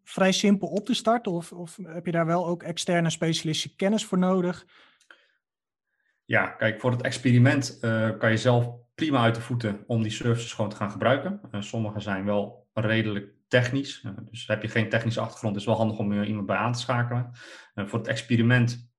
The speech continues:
Speaker 2: zeg ik, ga zelf even aan de slag of, eh, ga in een week samen met iemand, eh, aan de slag.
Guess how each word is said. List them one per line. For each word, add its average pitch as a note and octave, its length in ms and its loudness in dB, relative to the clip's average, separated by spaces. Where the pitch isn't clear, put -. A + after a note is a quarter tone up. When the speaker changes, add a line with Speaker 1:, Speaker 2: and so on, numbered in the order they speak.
Speaker 2:
zeg G#2 200 -6
ik, G2+ 180 -8
ga - 180 -2
zelf A#2 220 2
even A2 200 0
aan G#2 60 -2
de G2+ 60 -4
slag G#2 300 -4
of, - 240 -8
eh, G2+ 280 0
ga G#2 460 -2
in G2+ 140 -4
een G2 160 -2
week G#2 380 -2
samen G#2 320 0
met G2+ 100 2
iemand, G2+ 320 0
eh, F#2+ 100 -2
aan G2+ 160 -2
de G2 60 0
slag. - 440 0